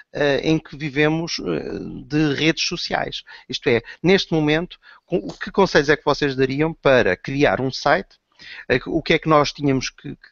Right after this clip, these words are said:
que, que ter em atenção para criar um site, eh, considerando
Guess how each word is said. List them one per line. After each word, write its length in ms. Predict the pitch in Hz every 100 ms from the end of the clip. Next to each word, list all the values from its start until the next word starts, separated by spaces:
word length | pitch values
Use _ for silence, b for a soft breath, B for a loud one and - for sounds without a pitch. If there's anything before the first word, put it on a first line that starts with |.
| _
que, 180 | - 131
que 140 | - -
ter 200 | 135 123
em 160 | 113
atenção 520 | 113 139 139 - 151 170 B B B
para 140 | 160
criar 320 | 151 151 135 139
um 120 | 147
site, 520 | - 139 143 156 _ B B B -
eh, 440 | 143 143 139 139 143
considerando 560 | 151 - 135 135 160